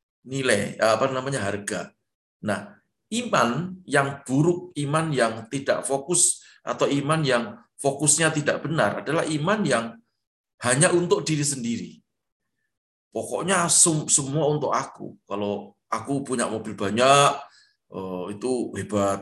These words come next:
Kalau aku gerejaku besar, itu hebat. Kalau aku <clears throat> semuanya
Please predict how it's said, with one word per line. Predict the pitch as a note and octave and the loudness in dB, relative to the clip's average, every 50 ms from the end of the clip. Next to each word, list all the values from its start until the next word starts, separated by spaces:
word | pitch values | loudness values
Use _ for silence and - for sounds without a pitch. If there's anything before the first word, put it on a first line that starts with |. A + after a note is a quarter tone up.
| G#2+ | 0
Kalau | A2 A2 G#2+ | 2 2 2
aku | E2+ A2 - - - - - A#2+ A#2 - | 2 0 -2 -4 -8 -14 -12 -10 -8 -8
gerejaku | A2 G2 - - A2 G#2 - G#2+ | -6 -6 -2 -2 -2 -2 -2 -6
besar, | F2+ - - D3 C#3+ C#3+ C#3+ C#3+ D3 - - - - _ _ _ _ - | -4 0 4 6 6 6 6 6 4 0 -6 -12 -18 _ _ _ _ -14
itu | G2 - A2+ | -10 -6 -4
hebat. | G2+ F#2 - - G2+ G2 G2 F#2+ F#2+ F#2+ - | -4 -4 -4 -4 -4 -2 -2 -2 -2 -4 -2
Kalau | - A2+ A2+ A2+ G#2 - | 0 2 2 2 2 0
aku | A2 A2 - - B2+ B2+ A#2+ A2+ - - - - _ _ - - - - - - - - - _ _ _ _ _ _ _ - | -2 -4 -4 -4 -4 -2 -2 -2 -4 -6 -12 -18 _ _ -20 -20 -20 -20 -20 -20 -20 -20 -20 _ _ _ _ _ _ _ 6
<clears throat> | C4+ C#4 A3 G3+ - G3+ - C#3+ D3 | 8 8 8 6 4 2 0 0 2
semuanya | C3 - - A#2+ A#2+ A#2 A2+ A2+ A#2 A#2+ A#2+ A#2 A#2 A2 - - | 2 2 2 2 2 4 4 4 4 4 6 6 4 4 2 -4